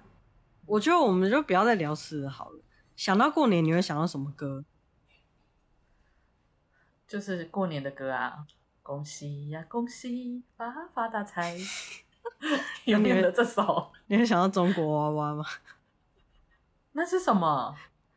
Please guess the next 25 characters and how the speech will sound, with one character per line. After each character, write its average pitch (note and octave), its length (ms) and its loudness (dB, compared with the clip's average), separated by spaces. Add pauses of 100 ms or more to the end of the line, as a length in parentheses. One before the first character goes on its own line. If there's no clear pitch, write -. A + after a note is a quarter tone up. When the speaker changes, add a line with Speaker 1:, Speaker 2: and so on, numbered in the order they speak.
(300)
Speaker 1:
中 D#4 200 0
国 D4 220 6
娃 B3 140 6
娃 C4 180 6
的 A#3+ 100 4
歌 B3 320 2
啊。 A#3+ 280 2 (1400)
Speaker 2:
那 C4 120 -2
是 B3+ 200 -12 (680)
什 - 160 -16
么？ E3+ 280 -10 (500)
我 G3 100 0
拒 B3 240 -4
绝 D#3+ 160 -2
跟 G3 160 0
你 F#3 80 2
同 F3 160 0
一 D#3 40 -6
个 F3 100 0
年 D3 200 -8
代。 D#3 320 -4 (420)
<laughs> D4+ 440 2
没 C4 140 4
有 A#3+ 80 2 (200)
啦。 B3+ 460 0